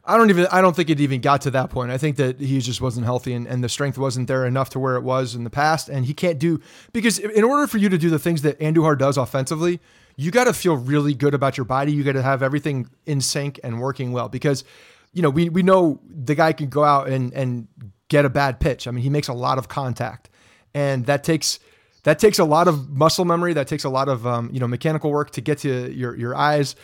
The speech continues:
and your mind and your, and your arms and your shoulders all in the same place at the same time to meet the ball. And, um, he just couldn't do that. So I just don't think physically he was at the point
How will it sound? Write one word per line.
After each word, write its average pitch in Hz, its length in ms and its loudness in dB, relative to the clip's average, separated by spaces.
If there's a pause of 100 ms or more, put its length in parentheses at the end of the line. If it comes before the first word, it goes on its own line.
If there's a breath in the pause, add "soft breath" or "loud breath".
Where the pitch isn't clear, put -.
(160 loud breath)
and 123 100 -4
your 117 120 -2
mind 143 440 0 (160 soft breath)
and 123 140 -8
your, 117 340 -8
and 120 120 -8
your 117 160 -6
arms 151 340 0
and 123 80 -2
your 117 80 -4
shoulders 151 400 2
all 180 320 2
in 170 80 0
the 147 80 0
same 156 220 -2
place 143 260 -2
at 127 80 -12
the - 60 -12
same 143 160 -4
time 135 220 -2
to 127 40 -4
meet 127 140 -2
the - 60 -8
ball. 120 280 -8 (460 soft breath)
And, 135 260 0
um, 127 400 -2
he - 180 -10
just 185 160 -6
couldn't 202 220 2
do 180 160 2
that. - 300 -4
So 135 180 0
I 143 140 0
just 160 160 -2
don't 165 180 2
think 156 180 -2
physically 139 440 -2
he 127 100 0
was 123 160 -2
at 127 140 -2
the 120 60 -8
point 127 340 -6